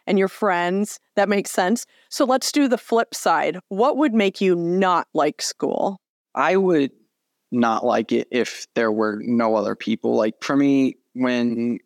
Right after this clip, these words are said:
Speaker 2: covid happened, we homeschooled for a year. So that was my freshman year. And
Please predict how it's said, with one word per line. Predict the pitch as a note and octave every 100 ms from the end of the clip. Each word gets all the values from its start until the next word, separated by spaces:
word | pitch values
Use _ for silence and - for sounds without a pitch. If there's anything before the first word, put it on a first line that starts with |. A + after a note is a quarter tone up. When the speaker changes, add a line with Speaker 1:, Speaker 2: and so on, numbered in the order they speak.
| _
Speaker 2:
covid | - C3 B2+ A#2
happened, | B2 G#2 A2+ A2+ G#2+ - _ _ _ _ -
we | C3
homeschooled | B2+ C3+ B2+ - A2 G2+ G2+ - _
for | - A2
a |
year. | G#2+ G#2
So | -
that | A#2+
was | A#2+ A#2
my | A2
freshman | - A#2 - A2 A2
year. | A2+ C3 C3+ _ _ _ _
And | - A#2 A2 G#2